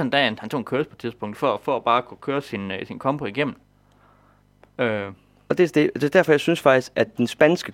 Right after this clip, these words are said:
Speaker 2: øh, hvad hedder det, officer, booty eller tile, som du ligesom skal tage, hvis du er lavest, hvor den så ikke kommer hjem. Dem prøver jeg meget at kigge på, når jeg skal lægge strategi for, okay, men hvornår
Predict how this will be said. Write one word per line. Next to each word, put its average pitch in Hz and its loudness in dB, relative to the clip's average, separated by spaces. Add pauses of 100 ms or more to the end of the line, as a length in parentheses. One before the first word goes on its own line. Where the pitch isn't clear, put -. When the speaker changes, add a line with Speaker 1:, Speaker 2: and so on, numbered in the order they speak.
Speaker 2:
øh, 101 2
hvad 101 0
hedder 101 -4
det, - -6
officer, 123 0 (440)
booty 123 2
eller 92 -2 (140)
tile, 110 4
som 101 -2
du 120 -2
ligesom 110 0
skal 123 2
tage, 135 4
hvis - -6
du 101 -2 (500)
er 107 4
lavest, 117 4
hvor 117 2
den 113 -4
så 147 4 (100)
ikke - 2
kommer 95 4
hjem. 98 4 (1400)
Dem 240 10
prøver 135 4
jeg 127 8
meget 131 10
at 127 2
kigge - -4
på, 110 2
når 113 6
jeg 107 6
skal 113 2
lægge 107 4
strategi 107 2 (220)
for, - 4
okay, 135 4
men 120 4
hvornår 147 6